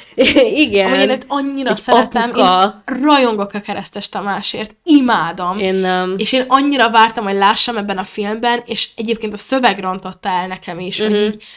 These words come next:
Speaker 2: egy szavát nem hittem el. Amúgy te hányast adtál a műanyagig boltra?
Speaker 1: Én öt pontból adnék rá kettőt, és az a kettő is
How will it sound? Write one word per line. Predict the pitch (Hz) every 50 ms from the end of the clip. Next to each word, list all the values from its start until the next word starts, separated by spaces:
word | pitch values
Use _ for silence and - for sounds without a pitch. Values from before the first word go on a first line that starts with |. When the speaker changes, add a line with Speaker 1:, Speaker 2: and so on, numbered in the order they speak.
| - - _ _ _
Speaker 2:
egy | - 302 294 294
szavát | - - - - 403 349 196 165 175 180 -
nem | 196 180 202
hittem | 180 202 196 196 - 208 196 185
el. | 165 143 135 170
Amúgy | 190 254 269 262
te | 254 247
hányast | 240 247 233 202 202 -
adtál | 190 - 175 147
a | 180
műanyagig | 208 196 196 196 202 202 202 196 220
boltra? | 214 214 214 - - 247 - -
Speaker 1:
Én | - - 190 190 190 190 190 196 190 185 - - - - - _ _
öt | - 240 269 254
pontból | - 208 202 196 202 185 185 185 190 190 196 220 254 311 339 - _ _ _ _ _ _ _ _ _ _ _ _ _ _ _ _ _ _ _ _ _
adnék | - - 233 226 208 185 180 175 175
rá | - 196 202 214 220 214 208 - - _ _ _ _ _ _ _ _ _ _ _ _ _ _ _ _ _ _ _ _
kettőt, | - 185 175 175 175 - - 180 170 165 160 -
és | - 190 175 -
az | - - 214 214
a | 208 202 -
kettő | - 220 202 196 - - - 180
is | 170 170 190 226 247 254 247 - - -